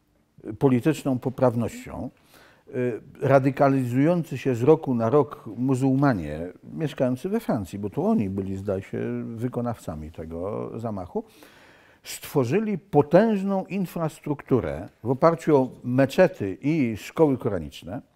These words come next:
która terrorystom daje oparcie, możliwość rekrutacji i schronienia. I, y, y, albo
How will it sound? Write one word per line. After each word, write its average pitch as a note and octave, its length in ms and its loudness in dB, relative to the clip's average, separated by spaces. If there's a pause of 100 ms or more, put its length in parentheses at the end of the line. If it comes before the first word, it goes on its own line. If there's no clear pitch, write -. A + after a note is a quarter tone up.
(1000)
która G3 680 2 (260)
terrorystom D#3+ 920 2 (500)
daje A#2+ 680 2 (380)
oparcie, G#2+ 760 4 (320)
możliwość C#3+ 580 2
rekrutacji E3 920 0 (220)
i A3+ 80 -6
schronienia. A#2 720 -4 (1200)
I, D#3 460 6
y, C#3 840 -4
y, - 40 -4
albo F3+ 540 6